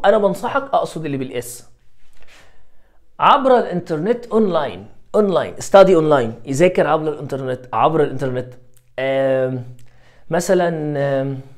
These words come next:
chat اونلاين، تمام؟ look اونلاين،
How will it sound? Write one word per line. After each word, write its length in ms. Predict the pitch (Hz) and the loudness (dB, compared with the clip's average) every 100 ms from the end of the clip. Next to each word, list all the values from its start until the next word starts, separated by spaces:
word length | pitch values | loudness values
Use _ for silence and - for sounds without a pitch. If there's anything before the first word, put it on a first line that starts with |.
| - - _ - - | -20 -20 _ -20 -4
chat 300 | 226 214 220 | 0 0 0
اونلاين، 640 | - 175 170 151 123 117 127 - _ _ - | -2 0 2 0 -4 -10 -18 -20 _ _ -14
تمام؟ 420 | - 151 233 220 - - | -4 0 0 -2 -10 2
look 260 | 190 220 - | 2 2 0
اونلاين، 560 | 180 165 151 120 117 | 0 2 0 -2 -8